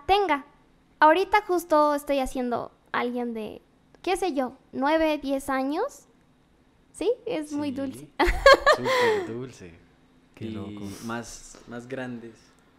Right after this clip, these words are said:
Speaker 1: Bueno,
Speaker 2: De
Speaker 1: más
Speaker 2: pronto un
Speaker 1: grande.
Speaker 2: adolescente.
Speaker 1: Adolescente, casi siempre uso mi tono natural.
Speaker 2: Natural.
Speaker 1: Sí.
Speaker 2: Genial.
Speaker 3: Claro. Ve, qué loco, qué curioso todo lo que mencionas. O sea, siempre vie-, tienes la vena artística, vienes de una familia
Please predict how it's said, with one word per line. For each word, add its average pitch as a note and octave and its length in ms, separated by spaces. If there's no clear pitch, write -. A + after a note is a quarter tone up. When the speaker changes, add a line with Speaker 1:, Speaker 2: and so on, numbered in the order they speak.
Speaker 1:
Bueno, C#4+ 200
Speaker 2:
De C4 60
Speaker 1:
más C4 100
Speaker 2:
pronto B3+ 180
un B3+ 60
Speaker 1:
grande. C4 180
Speaker 2:
adolescente. A#2 640
Speaker 1:
Adolescente, C4 720
casi C#4+ 260
siempre C4+ 480
uso C#4 300
mi B3+ 140
tono A#3 300
natural. A3 480
Speaker 2:
Natural. D#2+ 420
Speaker 1:
Sí. - 300
Speaker 2:
Genial. - 140
Speaker 3:
Claro. G2 280
Ve, B2 220
qué B2+ 140
loco, B2+ 260
qué C3 100
curioso C#3 280
todo C#3 100
lo C3+ 120
que D3+ 100
mencionas. C3+ 600
O - 40
sea, C#3 160
siempre C#3+ 280
vie-, D#3 300
tienes C3+ 260
la E3+ 100
vena C3+ 200
artística, C#3 500
vienes A#2 300
de C3+ 80
una B2 160
familia A2+ 560